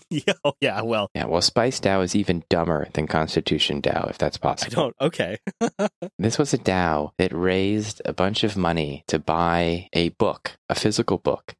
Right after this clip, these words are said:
Speaker 2: by Jodorowsky, I think is the name. It's this artist, this comic book artist and, and graphic artist. And he produced an art book, I think, for Stephen Lynch's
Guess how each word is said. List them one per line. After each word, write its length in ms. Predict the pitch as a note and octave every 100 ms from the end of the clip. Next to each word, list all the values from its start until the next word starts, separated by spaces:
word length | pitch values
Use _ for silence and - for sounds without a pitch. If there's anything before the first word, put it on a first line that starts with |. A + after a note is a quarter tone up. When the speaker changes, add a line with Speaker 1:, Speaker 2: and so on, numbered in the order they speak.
| _
Speaker 2:
by 640 | E2+ D#2+ D#2 D2+ D2+ D2 D#2
Jodorowsky, 880 | - F#2+ F#2 D#2+ D2 G2 - A#2+ A#2+ -
I 40 |
think 200 | A#2 A2+
is 120 | A#2
the 80 | -
name. 260 | A#2 A2+ A#2+
It's 160 | - -
this 200 | F2+ -
artist, 540 | - G#2+ E2+ D2+ -
this 120 | E2 -
comic 380 | - G#2 A2
book 180 | - -
artist 520 | - E2 D#2 D2+ -
and, 260 | C#2 D2 -
and 120 | D#2+
graphic 360 | D#2+ D#2+ F#2+ F2+
artist. 440 | C#2+ D2 - - -
And 320 | E2+ E2+ E2+
he 500 | - B2 B2+ C#3 C#3
produced 380 | - F#2+ F#2+ -
an 120 | F2 -
art 240 | A#2+ D3+
book, 280 | - G#2+ -
I 100 | -
think, 300 | F2+ B2+ C#3
for 520 | - - F#2 F2+ F2 E2
Stephen 500 | - G2 F#2+ F2+ E2
Lynch's 640 | E2 - F2 F2 F#2+